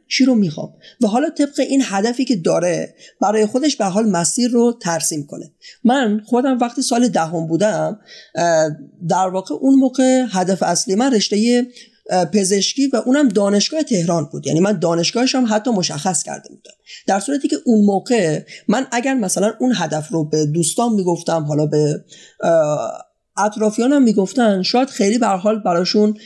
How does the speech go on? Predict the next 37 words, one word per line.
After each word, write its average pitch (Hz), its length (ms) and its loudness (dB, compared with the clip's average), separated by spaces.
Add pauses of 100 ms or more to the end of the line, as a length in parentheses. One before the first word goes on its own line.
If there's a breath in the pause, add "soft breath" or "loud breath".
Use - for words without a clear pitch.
(220 loud breath)
اه، 180 220 2
جذاب 202 580 -2
نبود 180 440 0
یا 180 140 0
ممکن 202 400 0
بود 269 120 2
حتی 240 280 -2
مثلاً 190 320 0
منو 214 240 0
مسخره 165 440 -2
کنن 131 300 -14 (260 loud breath)
که 214 100 -2
آقا 226 200 -2
شما 196 280 -2
حتی 214 280 -2 (140)
اگر 202 360 0 (220 loud breath)
به 180 60 -2
هر 175 60 -2
حال 214 160 0
پشت 185 360 -4
کنکور 160 380 -2
هم 165 320 0
نمونی 180 340 0
باید 233 220 0
خدا 214 200 0
رو 247 80 2
شکر - 280 -2
کنی، 151 220 -6
حالا 147 200 -2
چه 254 180 -4
برسه 247 300 0
به 240 80 0
این 240 140 0
که 160 360 -2 (260 loud breath)
شما 190 260 0
پزشکی 180 580 -2
رو 214 120 -2